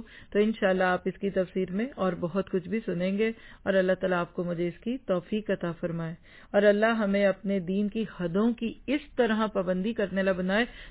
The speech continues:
जैसे अबू बकर सिद्दीक ने की, कि ज़कात ना देने वालों ने जब इनकार कर दिया तो सब लोगों ने कहा कि अबू बकर, इनको जाने दीजिए।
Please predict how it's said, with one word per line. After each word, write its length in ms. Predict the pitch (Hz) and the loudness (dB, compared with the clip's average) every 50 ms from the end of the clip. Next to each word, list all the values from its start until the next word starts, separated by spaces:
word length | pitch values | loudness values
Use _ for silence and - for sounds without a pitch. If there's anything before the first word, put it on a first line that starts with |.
| - - | -2 0
जैसे 220 | 208 202 208 208 | 0 0 2 0
अबू 180 | 190 175 190 180 | 0 0 0 0
बकर 240 | 175 175 - 196 180 | 0 -2 -2 -4 -6
सिद्दीक 520 | - - 180 156 151 180 185 190 190 - | -4 -6 -6 -4 -2 -2 -2 -2 -4 -6
ने 120 | 180 175 | -8 -8
की, 220 | 165 - 170 165 175 - - - - - - - - - - - - | -6 -8 -10 -10 -10 -14 -18 -20 -20 -20 -20 -18 -18 -18 -18 -8 -4
कि 80 | 196 196 | -2 0
ज़कात 480 | 180 202 196 - 196 202 214 208 - | 0 0 0 4 4 4 4 4 2
ना 140 | 196 202 214 | 2 2 2
देने 320 | 208 196 202 196 190 202 202 | 2 2 0 0 0 0 0
वालों 420 | 180 185 190 185 185 196 208 220 | 0 0 0 2 2 2 2 0
ने 320 | 214 208 208 208 214 226 226 - - - - - - | 0 0 0 0 -2 -4 -6 -10 -16 -20 -18 -2 4
जब 220 | 208 208 202 190 | 6 6 6 6
इनकार 400 | 202 196 190 - 185 190 208 233 | 4 2 2 2 2 2 2 2
कर 160 | 220 233 214 | 2 0 -2
दिया 300 | 196 196 202 214 226 240 | -2 -2 0 2 2 2
तो 220 | 233 - - 233 226 | 2 2 2 2 2
सब 360 | 220 - - 233 233 254 240 240 | 2 0 -2 2 2 2 2 2
लोगों 260 | 233 208 202 190 208 | 2 2 4 4 2
ने 280 | 202 214 208 208 208 202 | 2 2 0 0 0 -2
कहा 340 | 202 - 190 180 196 196 214 | -2 -2 -2 2 2 2 2
कि 160 | 214 - 214 | 2 2 0
अबू 240 | 196 180 165 196 190 | 0 0 0 -2 0
बकर, 360 | 175 185 175 - 220 226 220 | 0 -2 0 0 -2 -2 0
इनको 280 | 220 202 196 - 202 196 | -2 -2 0 0 0 -2
जाने 540 | - - - 185 185 185 196 214 226 233 | -2 -6 -4 0 2 2 4 4 4 4
दीजिए। 460 | 214 214 202 180 175 185 180 170 165 | 4 2 0 0 0 -2 -2 -2 -2